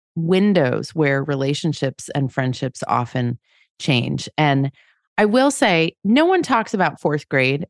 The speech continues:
but fourth grade is a very tricky year. Like,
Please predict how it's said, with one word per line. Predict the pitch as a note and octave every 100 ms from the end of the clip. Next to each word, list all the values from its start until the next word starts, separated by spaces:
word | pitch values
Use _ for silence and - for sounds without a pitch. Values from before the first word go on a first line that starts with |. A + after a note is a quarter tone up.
| _
but | C4+ C4
fourth | - D4+ F4+ -
grade | A#3 G3 E3+
is | F#3+
a | F3
very | D3+ D3 D#3+ D3+ D3+ D3
tricky | - A#2+ C3+ B2 D#3+ - -
year. | B2 - - - _ G3+
Like, | G3+